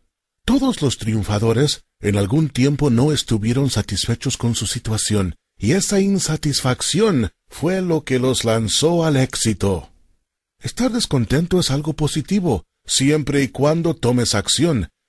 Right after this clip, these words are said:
el problema es que la mayor parte de nosotros estamos descontentos y lo único que hacemos es quejarnos, culpar a los demás por lo que nosotros percibimos como mala suerte.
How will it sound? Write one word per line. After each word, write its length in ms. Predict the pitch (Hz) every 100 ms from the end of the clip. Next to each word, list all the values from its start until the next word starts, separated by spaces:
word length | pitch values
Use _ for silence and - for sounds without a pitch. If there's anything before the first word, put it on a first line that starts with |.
| _
el 220 | - 196
problema 500 | - 202 190 226 214
es 100 | 208
que 100 | -
la 120 | 135 123
mayor 300 | 127 165 170
parte 320 | 160 - 147
de 80 | 123
nosotros 480 | 120 156 147 143
estamos 400 | 117 - 151 151
descontentos 800 | 120 - 127 117 196 165 185 - - _
y 160 | 104
lo 140 | 117 117
único 460 | 135 139 - 117
que 100 | -
hacemos 580 | 107 95 120 123 131 104
es 200 | 113 107
quejarnos, 1040 | - 104 92 - - 104 90 92 85 - - _
culpar 600 | 180 185 185 - 202 214
a 100 | 202
los 260 | 185 160 127
demás 520 | 139 135 165 185 -
por 260 | - 135
lo 140 | 120 117
que 160 | 120
nosotros 560 | 110 110 - 156 - 147
percibimos 680 | 123 104 - 113 135 143 -
como 240 | 107 98
mala 280 | 101 117 117
suerte. 580 | - 107 98 98 85